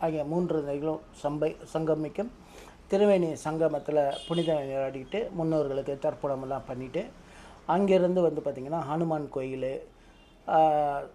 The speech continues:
ஆதிசங்கரர் விமான மண்டபம், இதெல்லாம் வந்து பார்த்துட்டு, அதுக்கு பின்னாடி மத்தியானம் சாப்பாடு.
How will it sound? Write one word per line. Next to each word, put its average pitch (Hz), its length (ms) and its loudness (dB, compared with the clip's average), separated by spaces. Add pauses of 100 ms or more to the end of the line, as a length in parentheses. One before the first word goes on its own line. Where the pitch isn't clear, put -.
(320)
ஆதிசங்கரர் 151 800 2
விமான 151 380 0
மண்டபம், 131 460 -6 (200)
இதெல்லாம் 160 400 2
வந்து 147 260 -2
பார்த்துட்டு, 135 540 -4
அதுக்கு 190 300 -2
பின்னாடி 190 360 0
மத்தியானம் 156 560 0 (120)
சாப்பாடு. 135 580 -4